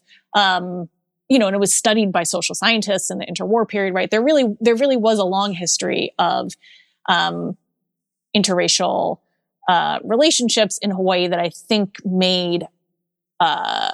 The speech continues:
Obama's parents' marriage and, you know, his existence as a biracial child unexceptional in the context of Hawaii, even though the fact that he was Black made him somewhat exceptional. And so, you know, I think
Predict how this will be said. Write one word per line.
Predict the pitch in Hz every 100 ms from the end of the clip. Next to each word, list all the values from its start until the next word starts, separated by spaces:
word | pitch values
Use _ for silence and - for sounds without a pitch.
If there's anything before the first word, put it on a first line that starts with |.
| - 185
Obama's | 180 175 170 175 170 -
parents' | - 185 175 175 175 175 - - - _ _ _ _ _ _ _ _
marriage | 208 262 285 220 202 196 180 - -
and, | 185 175 170 170 -
you | 196
know, | 160 156
his | - 196 185 175 170 - - _ _ -
existence | 180 262 - 220 190 190 - 190
as | 180
a |
biracial | 180 175 175 175 170 185 151 - - -
child | - 349 220 185 185 - _ _ _ _ _ _ -
unexceptional | 247 202 170 - - 165 - _ -
in | 208
the | 175
context | 180 175 170 -
of | 170
Hawaii, | 180 - - -
even | 240 226
though | 208 196 185 -
the |
fact | - -
that | 180
he | 180
was | 185
Black | - 202 190 -
made | 165 -
him | -
somewhat | - - -
exceptional. | - - - - - _ - - _ _ 226
And | 226
so, | - 254 233 220 214 208
you | 277
know, | 220
I | 190
think | 190 233 214